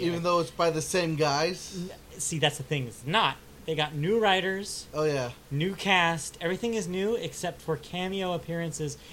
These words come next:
Speaker 2: and producer credits for existing, uh, members of the previous
Speaker 1: Uh.
Speaker 2: regime. So basically, this is a completely new thing in the spirit of the old thing. And, but that was the i-,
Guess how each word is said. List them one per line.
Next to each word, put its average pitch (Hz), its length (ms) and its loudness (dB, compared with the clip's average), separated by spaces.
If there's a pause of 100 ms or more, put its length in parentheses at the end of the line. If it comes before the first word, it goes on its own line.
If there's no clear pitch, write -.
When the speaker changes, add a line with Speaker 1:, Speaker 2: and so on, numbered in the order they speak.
(100)
Speaker 2:
and 151 140 -2
producer 151 440 -2
credits 127 480 -4 (300)
for 151 380 4
existing, 127 640 -2 (200)
uh, 117 260 -4 (100)
members 117 500 -2
of 104 160 -10
the 107 200 -8 (180)
previous 113 580 -6 (120)
Speaker 1:
Uh. 123 280 -4
Speaker 2:
regime. 107 500 -4 (340)
So 175 220 0
basically, 156 580 2
this 135 180 -2
is 143 100 -6
a 143 60 0
completely 147 480 -4
new 139 160 0
thing 135 500 0 (260)
in 147 160 0
the 139 60 -2
spirit 165 640 0
of 120 300 -2 (460)
the 139 120 2
old 123 240 0
thing. 101 300 -14 (340)
And, 180 160 -6
but 160 320 6 (120)
that 143 200 0
was 139 320 0
the 131 180 -4
i-, 117 160 -6